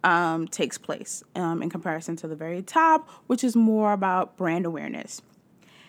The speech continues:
Now, in case you're wondering, by the way, <laughs> um, from awareness to sale, the rest of the funnel is interest, consideration, intent,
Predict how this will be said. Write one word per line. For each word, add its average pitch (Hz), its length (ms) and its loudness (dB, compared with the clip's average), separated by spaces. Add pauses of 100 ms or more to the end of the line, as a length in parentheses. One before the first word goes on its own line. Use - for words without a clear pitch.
(200)
Now, 196 600 2
in 214 80 0
case 269 220 0
you're 190 100 0
wondering, 180 320 -2
by 208 160 0
the 220 80 0
way, 220 320 0
<laughs> - 40 -6
um, 214 440 4
from 190 220 0
awareness 185 580 0
to 170 120 -8
sale, 175 540 0 (280)
the 339 80 -2
rest 311 240 2
of 262 80 -4
the 277 60 0
funnel 214 720 0
is 185 400 -6
interest, 277 540 2 (140)
consideration, 226 920 0
intent, 196 560 -2